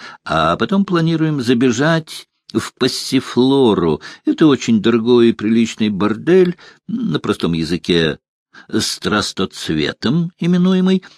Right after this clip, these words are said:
где можно пригласить полуэльфку, а если повезет, то и чистокровку. Однако нам нужен спонсор. Кто-кто?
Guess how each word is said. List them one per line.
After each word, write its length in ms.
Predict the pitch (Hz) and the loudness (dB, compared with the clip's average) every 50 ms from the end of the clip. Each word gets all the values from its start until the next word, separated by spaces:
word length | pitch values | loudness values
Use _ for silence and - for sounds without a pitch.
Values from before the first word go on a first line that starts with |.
| _ _ - | _ _ -6
где 240 | - 101 87 107 107 | -4 -2 2 2 4
можно 360 | 107 104 98 - - 101 85 | 4 4 2 0 -2 -4 -2
пригласить 680 | - - 90 80 92 92 - - - 98 90 - - - _ _ | -2 -4 -2 -2 -2 -4 -2 -4 -4 -4 -4 -4 -10 -20 _ _
полуэльфку, 1000 | - 107 104 90 85 87 87 95 113 151 185 196 - - - - 202 202 - - _ _ - - - - _ | 0 2 2 4 2 2 2 2 0 0 -2 -4 -6 -10 -6 -4 -4 -4 -4 -6 _ _ -20 -20 -20 -14 _
а 180 | - 76 82 87 | -4 -2 0 2
если 280 | 87 95 90 - 87 | 2 2 0 0 -4
повезет, 520 | 80 - 92 82 80 78 80 113 151 175 - | -4 -2 -2 -2 -2 -2 -2 -2 -2 -2 -4
то 100 | - 69 | -8 -10
и 160 | 65 62 58 | -10 -10 -12
чистокровку. 1040 | - - 78 - - - - - - - - 160 180 - _ - - 196 185 185 _ _ _ _ _ _ _ _ _ _ _ _ _ _ _ _ - - - | -12 -12 -12 -10 -10 -12 -12 -10 -8 -4 -2 -2 -4 -4 _ -12 -10 -10 -10 -10 _ _ _ _ _ _ _ _ _ _ _ _ _ _ _ _ -20 -12 -6
Однако 760 | - 131 123 165 196 202 - - - 170 165 165 160 151 - - - - - - _ - - - - _ | -4 -2 2 4 4 2 2 2 2 2 4 2 2 -2 -6 -8 -10 -10 -10 -12 _ -20 -20 -20 -16 _
нам 380 | - 110 143 160 156 135 120 117 | -6 -2 -2 0 0 2 2 2
нужен 440 | 127 131 110 90 95 98 92 - - - | 2 0 -2 -2 -2 -4 -4 -4 -8 -12
спонсор. 1300 | - - - - - _ - 101 113 98 69 64 - - - - - - - - - - - - - _ _ _ _ _ _ _ _ _ _ | -12 -12 -12 -12 -12 _ -2 -2 0 -2 -2 -8 -14 -18 -18 -16 -14 -12 -12 -12 -14 -16 -18 -20 -20 _ _ _ _ _ _ _ _ _ _
Кто-кто? 580 | - - - 80 - - - - 143 175 190 | -18 -12 -10 -10 -10 -10 -2 2 2 2 2